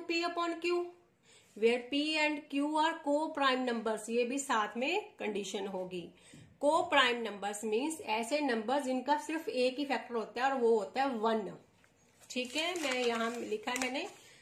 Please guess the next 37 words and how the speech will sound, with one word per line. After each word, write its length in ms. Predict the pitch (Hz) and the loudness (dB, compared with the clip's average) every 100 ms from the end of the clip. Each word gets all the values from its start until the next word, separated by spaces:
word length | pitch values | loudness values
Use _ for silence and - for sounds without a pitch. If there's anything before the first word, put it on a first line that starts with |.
| - _ - | -20 _ -4
co-prime 540 | 330 403 339 277 247 214 | -2 -2 0 0 0 -2
numbers 260 | 208 226 | -6 -6
क्या 100 | - | -4
होते 160 | 226 240 | -4 -2
हैं, 80 | 302 285 | -2 -2
numbers 420 | 233 226 302 302 226 | -2 0 0 -2 -2
that 260 | 240 233 | -2 -2
have 280 | 269 262 262 | -2 -2 0
only 380 | 262 277 311 320 277 214 | 2 4 2 0 -2 0
one 180 | 269 339 349 | 2 0 4
common 320 | 294 277 277 | 4 4 2
factor 320 | 269 262 269 262 | -2 -6 -6 -2
that 200 | 254 233 | 0 0
is 140 | 240 220 | -2 -2
one। 180 | 202 - - - - - - 226 | -6 -8 -14 -20 -20 -20 -4 0
ऐसे 300 | 247 262 302 | 0 0 -2
नंबर्स 480 | 277 247 240 285 294 | -2 -2 0 0 0
जिनका 300 | 254 262 285 | -2 0 -2
सिर्फ 260 | 302 302 | -2 -6
एक 340 | - 254 285 302 | -2 0 0 -2
ही 60 | 339 | 0
कॉमन 360 | 285 262 269 | 2 2 0
फैक्टर 280 | 269 262 240 | -4 -4 -2
होगा 240 | 214 196 | -2 0
और 100 | 269 | 2
वो 200 | 262 226 | 4 4
होगा 220 | 233 240 311 233 | 2 2 0 0
वन, 260 | 233 208 175 - - - - - | -2 -2 -6 -14 -20 -20 -12 -6
और 120 | 247 | 0
जिनका 340 | 247 254 285 240 | 2 2 4 4
their 160 | 247 269 - | 2 0 -2
highest 460 | 226 233 294 339 - | -2 0 -2 -4 -2
common 280 | 247 240 247 | 0 0 -2
factor 260 | 220 - 254 | -6 -4 -4
ही 160 | 262 262 | -4 -4
वन 240 | 202 185 | -6 -6
है। 240 | 175 202 | -10 -14